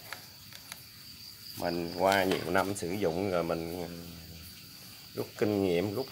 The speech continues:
tỉa kinh nghiệm. Chứ ngày xưa, ngày xưa mình mới bắt đầu mình, mình, ờ,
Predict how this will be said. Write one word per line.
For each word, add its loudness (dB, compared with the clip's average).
tỉa 4
kinh 2
nghiệm. 2
Chứ -2
ngày 4
xưa, 4
ngày 4
xưa 2
mình 2
mới 4
bắt -2
đầu 8
mình, 0
mình, -2
ờ, -2